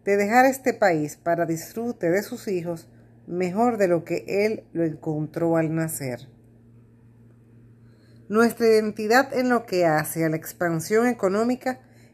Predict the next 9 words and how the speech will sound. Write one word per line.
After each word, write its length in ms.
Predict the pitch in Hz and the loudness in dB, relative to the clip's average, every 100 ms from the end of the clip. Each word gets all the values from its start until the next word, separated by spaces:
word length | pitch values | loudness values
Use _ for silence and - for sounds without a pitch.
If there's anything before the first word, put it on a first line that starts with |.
| _ | _
y 100 | 185 | 2
al 160 | 202 202 | 4 4
desenvolvimiento 1200 | 202 214 202 190 190 185 185 190 190 233 254 247 | 0 0 0 2 4 4 2 -2 0 -2 -2 -6
social 540 | 226 208 - 254 262 | -6 -8 2 4 4
y 40 | 233 | 0
político 560 | - 185 220 214 175 | -2 -4 -4 -4 -2
de 80 | 170 | 2
la 100 | 170 | 2
nación 580 | 165 170 - 240 254 | 0 -6 -4 -2 -2